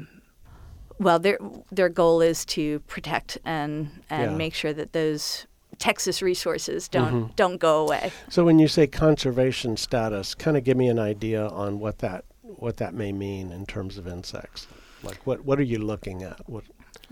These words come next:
Speaker 1: Well, for the conservation status of things like birds and mammals and amphibians and reptiles,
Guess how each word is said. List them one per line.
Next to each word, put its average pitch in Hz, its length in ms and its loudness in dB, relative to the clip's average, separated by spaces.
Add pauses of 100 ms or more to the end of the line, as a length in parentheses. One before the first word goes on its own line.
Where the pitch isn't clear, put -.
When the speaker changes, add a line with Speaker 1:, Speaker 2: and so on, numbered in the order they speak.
(200)
Speaker 1:
Well, 233 260 6
for 240 160 0
the 226 100 0
conservation 202 680 2
status 180 440 -2
of 170 120 -4
things 175 260 -6
like 165 260 0
birds 165 480 4
and 165 440 -2
mammals 165 640 -2 (100)
and 160 300 -2 (100)
amphibians 156 920 -2
and 165 360 -2
reptiles, 156 760 -2